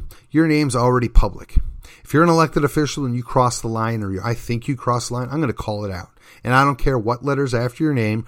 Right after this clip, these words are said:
who you work for, and whether or not I voted for you. That's the job I took when I decided to do a podcast about local politics, local government,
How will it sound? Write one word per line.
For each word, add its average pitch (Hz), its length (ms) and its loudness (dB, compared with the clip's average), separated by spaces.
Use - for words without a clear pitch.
who 151 100 4
you 170 140 0
work 131 180 4
for, 139 180 0
and 120 100 2
whether 135 220 2
or 127 60 0
not 127 160 0
I 127 80 0
voted 110 400 -2
for 85 180 -4
you. - 140 -18
That's 131 280 2
the - 120 4
job 120 320 4
I 120 80 2
took - 420 2
when 131 160 4
I 131 80 6
decided 120 360 4
to 120 80 2
do 107 180 0
a 104 40 0
podcast - 640 -2
about 123 340 4
local 120 360 0
politics, 104 640 -4
local 117 280 0
government, 104 540 0